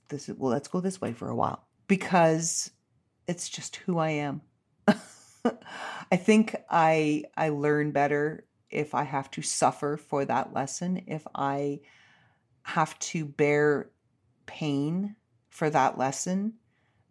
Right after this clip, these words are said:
because oftentimes when I do bear the pain of that lesson, the reward is overwhelming joy. It is overwhelming peace. It is sometimes unconditional love,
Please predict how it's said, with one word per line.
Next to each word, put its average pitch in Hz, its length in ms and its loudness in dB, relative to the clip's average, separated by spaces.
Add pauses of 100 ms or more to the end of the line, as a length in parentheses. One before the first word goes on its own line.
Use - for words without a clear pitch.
because 160 520 2 (340)
oftentimes 170 840 2 (140)
when 156 220 -4
I 156 140 -4
do 170 320 -2
bear 160 400 2
the 160 100 -6
pain 143 400 -6
of 151 140 -8
that - 200 -4
lesson, 143 540 0 (600)
the 165 160 2
reward 160 800 4 (120)
is 143 540 4
overwhelming 139 600 0
joy. 131 420 -2 (160)
It 147 80 -8
is 147 160 -2
overwhelming 139 580 0
peace. - 600 -8 (640)
It 147 360 0
is 139 640 0 (460)
sometimes 147 540 -2
unconditional 139 720 -4
love, 143 360 0